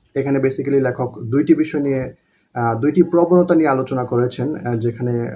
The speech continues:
বর্তমান সমাজে দুটি প্রবণতা দেখা যায়, একটা হচ্ছে রেভলিউশনারি, অন্যটা হচ্ছে এভলিউশনারি। তো রেভলিউশনারিতে basically যেটা বোঝা যায়, সেটা হচ্ছে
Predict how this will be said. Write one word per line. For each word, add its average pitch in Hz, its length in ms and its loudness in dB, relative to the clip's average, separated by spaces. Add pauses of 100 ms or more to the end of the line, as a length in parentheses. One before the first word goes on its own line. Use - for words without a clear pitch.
(160)
বর্তমান 127 440 0
সমাজে 123 380 -2 (640)
দুটি 127 160 0
প্রবণতা 131 380 0
দেখা 123 200 -2
যায়, 170 160 0
একটা 143 220 -2
হচ্ছে 156 480 0
রেভলিউশনারি, 135 760 2
অন্যটা 135 300 0
হচ্ছে 139 440 -4
এভলিউশনারি। 123 760 0 (180)
তো 117 220 -8
রেভলিউশনারিতে 156 1000 0 (280)
basically 123 400 -2
যেটা 120 300 -2 (360)
বোঝা 113 200 0
যায়, 110 200 -2 (420)
সেটা 131 240 -2
হচ্ছে 123 420 -4